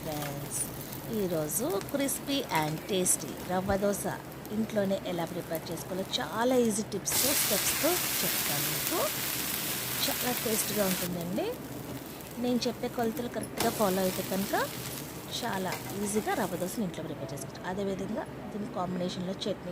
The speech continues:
కూడా చూపిస్తాను. పదండి ప్రొసీజర్లోకి వెళ్ళిపోదాం. మనం ముందుగా ఏ గ్లాస్, ఒకటే గ్లాస్ కొ-, కొలతగా పెట్టుకోవాలండి. ముందుగా నేను ఈ గ్లాస్తో ఒక హాఫ్ గ్లాస్ బొంబాయి రవ్వ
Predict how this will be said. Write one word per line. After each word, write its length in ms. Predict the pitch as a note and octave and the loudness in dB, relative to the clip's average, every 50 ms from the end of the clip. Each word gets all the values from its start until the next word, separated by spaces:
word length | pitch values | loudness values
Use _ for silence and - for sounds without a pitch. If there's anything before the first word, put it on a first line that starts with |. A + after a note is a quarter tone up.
| - - | -6 -6
కూడా 140 | F3 E3+ E3+ - | -6 -4 -4 -6
చూపిస్తాను. 560 | E3 D3 B2+ A#2+ - - - - G3+ A3 F#4 B4 B4+ - - - - - - - - - - - - - - - - | -6 -6 -6 -6 -8 -6 -6 -4 -4 -4 -4 -4 -6 -6 -8 -10 -10 -10 -10 -10 -10 -10 -10 -10 -10 -10 -10 -8 -4
పదండి 420 | A#3 G3+ E3+ D#3+ D3+ D3 C#3+ - - - - - - - - - - - - - - - - - | -2 0 0 0 -2 -2 -4 -6 -8 -10 -10 -10 -10 -10 -10 -10 -10 -10 -10 -10 -10 -10 -8 -6
ప్రొసీజర్లోకి 680 | - F#3+ - - C4+ - - D#3 C#3+ - D3 - F4 F#4+ G4+ | -4 -4 -2 0 0 0 0 0 -4 -6 -6 -6 -2 0 0
వెళ్ళిపోదాం. 440 | E4+ A3+ - - D3+ C#3 C3+ - - - - - - - - - - - - - - B3 | 0 0 0 -4 -8 -10 -12 -14 -16 -18 -20 -20 -20 -20 -20 -20 -20 -20 -16 -8 -4 -2
మనం 160 | A#3+ B3 A#3+ A#3 | 0 0 2 2
ముందుగా 320 | A#3 A#3 A3+ A#3 - A3+ G3 - - - G3 | 2 2 2 0 0 0 -2 -2 -2 -2 0
ఏ 40 | G#3 G#3+ A3+ | 0 4 6
గ్లాస్, 280 | A#3 A3 G#3+ A3+ - - - G3 | 8 8 8 6 2 -2 -4 -4
ఒకటే 260 | F#3+ - G#3 G#3+ B3+ C4 A3 | -6 -4 -2 -2 -2 0 2
గ్లాస్ 220 | A3+ G3+ G#3 G#3 - - - | 4 2 2 2 -2 -6 -6
కొ-, 140 | A3 A3 - - - - | -8 -8 -8 -8 -4 -2
కొలతగా 300 | G3 F#3+ F#3+ G3+ G3+ - - | -2 -2 -2 -4 -4 -4 -4
పెట్టుకోవాలండి. 720 | F#3 - - - - F3+ F3+ F3 F3 E3+ F3+ F3+ A3+ D#4+ A#4 C#5+ C#5 - - - - - - - - - - - - - - - - - - - - - B3+ A#3 | -4 -6 -4 -4 -2 -2 -2 -2 -2 -2 0 2 2 2 4 2 0 -2 -8 -16 -20 -20 -20 -20 -20 -20 -20 -20 -20 -20 -20 -20 -20 -20 -20 -20 -14 -8 -4 0
ముందుగా 320 | A3+ A3 G#3+ A3 A3+ F4+ - - - - - - - - C4 | 0 0 2 2 2 2 2 0 -2 -8 -20 -18 -12 -6 -2
నేను 160 | B3 A#3+ A3+ A#3 | 0 0 0 0
ఈ 20 | A3 - | -2 0
గ్లాస్తో 460 | G#3+ F#3+ F3 F3+ F#3 - - - F4 A#4+ D#5 D#5 - - | 2 2 4 6 4 4 4 2 0 0 0 -2 -2 -4
ఒక 100 | - - D#3 G3+ | -4 -2 2 6
హాఫ్ 240 | G3 F3+ F#3 - - G#3 | 6 6 6 4 2 0
గ్లాస్ 280 | F#3+ G3 F#3 - - D#3 - - - - - F#3 F#3+ G3 | 2 4 4 4 4 2 2 -2 -8 -14 -12 -8 -4 -2
బొంబాయి 340 | G#3 F#3+ G3 F#3+ F#3+ F#3+ F#3 F#3 | 0 2 4 4 6 6 6 4
రవ్వ 260 | E3 D3 C#3+ D3+ - | 2 0 -2 -4 -8